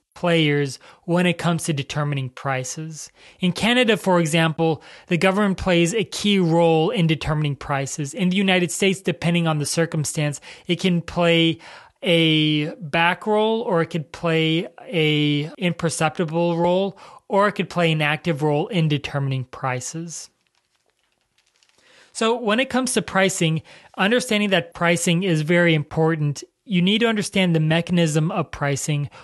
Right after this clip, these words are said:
within healthcare. And for a patient,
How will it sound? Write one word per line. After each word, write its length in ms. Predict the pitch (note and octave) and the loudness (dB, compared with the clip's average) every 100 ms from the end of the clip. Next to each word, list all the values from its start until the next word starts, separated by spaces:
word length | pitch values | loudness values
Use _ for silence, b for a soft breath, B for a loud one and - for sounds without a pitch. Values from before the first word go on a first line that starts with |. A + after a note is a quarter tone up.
| B | B
within 520 | F3 D#3 - A3+ D3+ C#3+ | -2 -2 -2 -2 0 -2
healthcare. 800 | - D3 D3 - - E3+ G#3+ F#3+ _ _ _ _ _ _ _ _ _ - | -4 -4 -4 -6 -12 -12 -12 -20 _ _ _ _ _ _ _ _ _ -2
And 140 | F#3+ | -2
for 180 | - B3 | 2 2
a 60 | |
patient, 600 | G3+ F#3+ G3+ - F3 E3 | 2 0 0 0 -4 -4